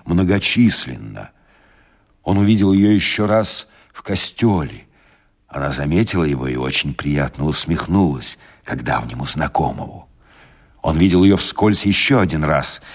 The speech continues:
и после этого воевода Ковенский скоро уехал.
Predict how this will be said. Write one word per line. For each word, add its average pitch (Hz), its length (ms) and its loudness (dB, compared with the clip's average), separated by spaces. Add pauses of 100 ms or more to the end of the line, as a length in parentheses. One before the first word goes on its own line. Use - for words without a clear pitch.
(160)
и 80 80 -4
после 87 380 2
этого 104 360 2
воевода 90 640 2
Ковенский 73 680 -4
скоро 101 360 -4
уехал. 85 760 -2